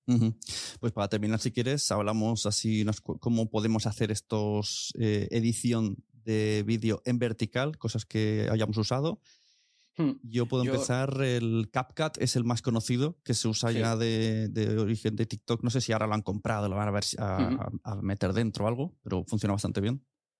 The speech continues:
Speaker 2: Sí, eh, será una pena que, que deje de existir como aplicación, si es lo que, lo que tú dices, pero,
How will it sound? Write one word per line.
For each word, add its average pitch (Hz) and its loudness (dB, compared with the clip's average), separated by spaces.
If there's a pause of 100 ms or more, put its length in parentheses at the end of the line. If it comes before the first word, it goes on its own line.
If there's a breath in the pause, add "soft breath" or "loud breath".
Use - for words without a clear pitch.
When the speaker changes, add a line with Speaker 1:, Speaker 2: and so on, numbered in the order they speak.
(760)
Speaker 2:
Sí, - 0
eh, 101 2
será 101 -2
una 131 2
pena 131 0
que, 101 0
que 98 -2
deje 98 -2
de 104 0
existir 107 -4
como 101 0
aplicación, 110 -2
si 95 0
es 95 0
lo 95 -4
que, 78 -2
lo 90 -6
que 95 -6
tú 98 -2
dices, 95 -2
pero, 87 0